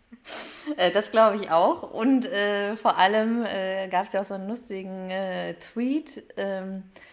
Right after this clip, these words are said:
wie wohl Timo Werner <laughs> darauf reagieren würde, wenn Tuchel kommt, vor dem er ja gef-,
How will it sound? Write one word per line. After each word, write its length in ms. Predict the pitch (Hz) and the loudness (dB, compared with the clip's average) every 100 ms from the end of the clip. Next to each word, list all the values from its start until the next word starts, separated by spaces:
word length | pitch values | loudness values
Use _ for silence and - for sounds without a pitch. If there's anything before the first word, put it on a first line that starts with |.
| - 240 262 220 | -18 -12 -12 -10
wie 260 | 196 202 | -8 -4
wohl 160 | 196 196 | 0 2
Timo 320 | - 220 202 | 4 2 6
Werner 220 | - 311 - - | 8 10 8 6
<laughs> 220 | 185 - - | 0 -6 -4
darauf 320 | - 277 277 196 | 2 2 2 0
reagieren 600 | 214 214 - 208 214 220 - | 0 0 -6 -6 -6 -12 -10
würde, 260 | - - - _ - - 523 - | -14 -14 -20 _ 2 4 4 6
wenn 160 | 247 - | 6 4
Tuchel 500 | - 262 269 220 233 - - - 359 - | -4 -4 -2 -2 -2 -6 -14 -8 -8 -4
kommt, 380 | - 294 294 - - - 339 - | 2 2 2 -4 -12 -4 -4 -4
vor 200 | - 202 | -6 -2
dem 200 | 196 220 | 0 2
er 100 | 185 | 4
ja 100 | 196 | 4
gef-, 180 | 220 | 2